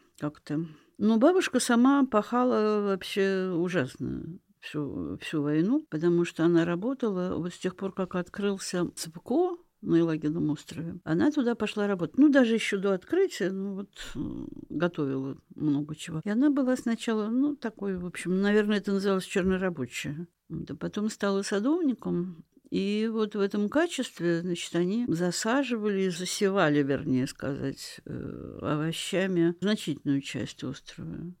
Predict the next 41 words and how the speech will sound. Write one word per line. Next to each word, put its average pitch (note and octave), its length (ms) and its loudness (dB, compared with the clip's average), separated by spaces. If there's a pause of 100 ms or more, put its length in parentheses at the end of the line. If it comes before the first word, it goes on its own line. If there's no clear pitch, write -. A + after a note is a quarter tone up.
(140)
И A#3+ 120 6
свой C#4 380 6
у G#3+ 40 2
нее G3 220 4
был F#3 160 0
большой F3+ 440 -2
огород. E3+ 420 -6 (720)
Но G#3 120 4
они A#3+ 160 10
всегда C4+ 380 4
жили A#3+ 240 2
с G3+ 120 -2
огородом, A#3+ 540 6
но B3+ 180 6
так G3+ 220 -2
получилось, A3 580 0
что G3 260 -2 (160)
как F3+ 200 -6
раз F3+ 220 -4
у F3+ 40 2
них F#3 200 0
огород, G3+ 420 0
и, E3 80 4 (200)
и - 40 -4
все - 160 2
время C#4 220 10
переносили C4 540 6
с B3+ 100 -4
места A3 280 0
на G#3 140 4
место F3 320 2
этот E3+ 260 -4
огород. A3+ 460 0 (120)
Он G3 180 0
был G3 160 -2
далеко G3+ 440 -2
от E3+ 180 -2
дома, D#3 280 4
м, F3 180 -2 (520)
на A3+ 80 4
Крестовском. F3 760 -2